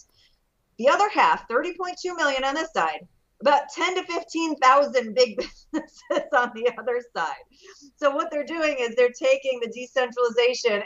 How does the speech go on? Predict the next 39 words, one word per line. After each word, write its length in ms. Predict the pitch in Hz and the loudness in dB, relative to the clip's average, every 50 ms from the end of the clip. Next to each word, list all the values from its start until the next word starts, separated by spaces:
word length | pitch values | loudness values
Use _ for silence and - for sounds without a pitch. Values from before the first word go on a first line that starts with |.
| - | -4
and 80 | 226 208 | -4 -2
they're 200 | 208 202 202 214 | -2 -2 -2 -2
moving 380 | 220 233 240 247 233 240 226 220 | 4 4 6 6 6 4 4 4
it 100 | 214 208 | 2 2
over 280 | 208 208 196 196 190 - - | 2 2 0 -2 -4 -4 -6
here 380 | 254 254 233 196 185 185 185 185 220 | -4 0 4 4 6 4 4 2 0
and 100 | 202 202 | -2 -2
they're 140 | 202 190 | -2 -4
consolidating 840 | - - 220 208 - 226 202 202 208 208 202 202 196 190 190 190 185 | -4 -8 -12 -4 2 2 4 4 4 2 0 -2 -2 -2 -2 0 0
that 160 | 185 180 180 - | 0 0 0 0
wealth 220 | 190 185 180 175 - | 0 2 2 2 0
and 100 | 175 175 - | -2 -6 -2
power. 460 | - 196 202 196 170 - - - - _ _ _ _ _ | 2 4 4 4 4 2 -2 -8 -16 _ _ _ _ _
So 120 | - 220 | -8 -4
we 140 | 220 247 247 | -4 -4 -2
saw 240 | 240 - 233 214 214 214 - | 2 2 2 2 2 2 2
seven 300 | 269 277 285 330 294 285 | 2 2 4 2 -4 -2
tech 240 | - 311 339 339 339 | 2 2 2 2 0
companies 540 | - 254 214 190 196 208 190 185 180 185 185 180 180 - | -2 -2 -2 -2 -4 -6 -6 -4 -4 -4 -4 -6 -8 -6
gain 280 | 214 214 214 208 208 208 | -4 -4 -4 -4 -8 -10
three 320 | 202 208 220 226 233 226 - | -6 -6 -4 -4 -4 -6 0
point 300 | 247 240 226 220 214 - | 0 2 2 0 -4 -6
four 400 | - 220 220 208 208 202 - - _ _ _ | -6 -2 0 0 0 0 -2 -10 _ _ _
trillion 800 | - - - - 247 254 247 247 240 240 247 240 233 226 226 | -10 -10 -6 0 2 4 6 6 6 6 4 2 -2 -4 0
dollars 460 | 214 202 190 185 190 190 190 190 180 | 2 4 6 6 4 4 0 -2 -4
in 120 | 196 190 190 | -8 -8 -4
value. 360 | 214 285 294 262 214 165 156 - _ _ _ _ _ _ _ _ | 0 2 2 2 2 0 -6 -12 _ _ _ _ _ _ _ _
Part 320 | - 220 208 214 233 247 254 | -2 0 0 0 0 -2 -6
of 100 | 247 220 185 | -8 -6 -2
that 320 | 202 185 185 196 220 - - | 2 4 4 4 2 0 -6
was 160 | 190 190 190 | -12 -12 -12
because 380 | 185 196 190 - - 185 180 185 - | -12 -14 -18 -8 -6 -6 -6 -4 -6
they 140 | 196 185 - - | -8 -8 -8 -4
closed 340 | - 185 180 180 185 185 - | -2 -2 0 0 -2 -4 -2
down 200 | 202 185 180 185 | -4 -2 -2 -2
the 80 | 190 185 | -6 -8
small 280 | - - 170 175 175 | -4 -2 0 0 0
business 360 | 175 175 170 170 180 170 - - | -2 -6 -8 -6 -8 -12 -12 -10
competitors 880 | - 175 - - 165 160 160 160 - 185 180 196 214 214 208 - _ | -12 -14 -8 -4 -4 -2 -2 -2 -2 0 2 2 2 0 -4 -10 _